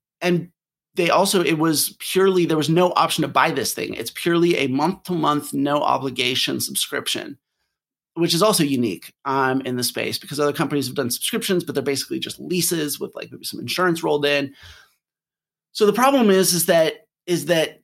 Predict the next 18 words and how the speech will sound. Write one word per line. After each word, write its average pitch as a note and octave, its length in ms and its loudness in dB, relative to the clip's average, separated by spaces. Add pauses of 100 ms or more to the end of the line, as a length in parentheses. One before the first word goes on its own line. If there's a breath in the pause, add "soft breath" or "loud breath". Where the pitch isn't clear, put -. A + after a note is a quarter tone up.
you F3+ 120 -2
know, D3+ 140 2
the C#3+ 160 0
whole F#3+ 300 4
idea F3 480 4
was C#3 580 2 (140)
to - 180 -10
build E3 240 4
a D#3+ 60 4
vehicle D#3+ 460 2
that C#3+ 140 2
would D3 120 4
make D3+ 180 0
people D#3+ 240 -2
actually D3 320 2
wanna D3+ 160 4
share A3+ 320 2
it, - 140 -4